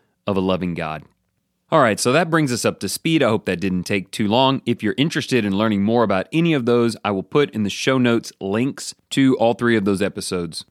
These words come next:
All right, so that brings us up to today's content. These are rules. They are life rules, personal rules, relationship rules, that certainly will be in your home,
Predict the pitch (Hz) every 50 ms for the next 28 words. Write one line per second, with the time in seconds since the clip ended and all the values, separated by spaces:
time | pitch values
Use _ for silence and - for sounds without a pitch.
0 | _ _ _ - 165 165 139 110 95 - - 104 117 117 95 87 107 101 95 95
1 | 95 - - 104 90 - - 98 - - 104 104 101 101 98 - - - - 123
2 | 123 120 110 - - 123 117 110 95 - 110 107 101 92 95 90 90 87 87 95
3 | 117 127 127 120 117 107 101 92 78 98 92 87 87 82 85 87 98 107 113 120
4 | 123 117 - - - 104 104 107 107 107 104 101 98 95 90 - - - - 139
5 | 160 165 - - 151 139 127 123 120 113 107 104 110 117 117 117 113 110 107 104
6 | 92 - _ _ _ _ _ _ - 127 131 123 120 117 131 160 190 185 - -
7 | 156 147 139 - - - 139 120 98 - - 82 113 120 127 123 120 117 110 107
8 | 98 - - _ _ _ _ _ _ - - 117 - - - - 170 180 196 180
9 | 170 156 147 147 143 127 123 120 107 127 131 135 127 117 113 110 104 95 95 104
10 | 104 104 101 101 101 95